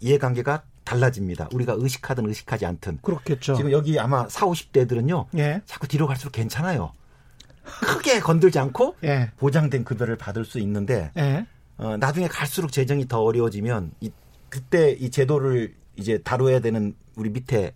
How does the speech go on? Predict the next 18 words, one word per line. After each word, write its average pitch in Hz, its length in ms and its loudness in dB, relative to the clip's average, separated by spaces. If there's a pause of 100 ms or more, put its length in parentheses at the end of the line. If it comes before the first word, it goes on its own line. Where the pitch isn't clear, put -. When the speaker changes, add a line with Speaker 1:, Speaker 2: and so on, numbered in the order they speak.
(140)
Speaker 1:
아이들, 90 320 -4
청년들이나 131 600 -2
혹은 110 360 -4
지금 110 220 -4
아이들은 113 480 0 (160)
굉장히 269 420 -2
이 135 40 0
문제가 110 260 -4
복잡해지거든요. 92 960 -6
Speaker 2:
그렇죠. 147 440 -2
Speaker 1:
근데 185 140 2
우리는 180 340 2 (300)
이미 190 220 2
이제 147 400 4 (200)
가입자에서 151 500 0
수급자로 151 640 -2 (180)
위치를 151 420 -4 (240)
바꿨어요. 127 600 0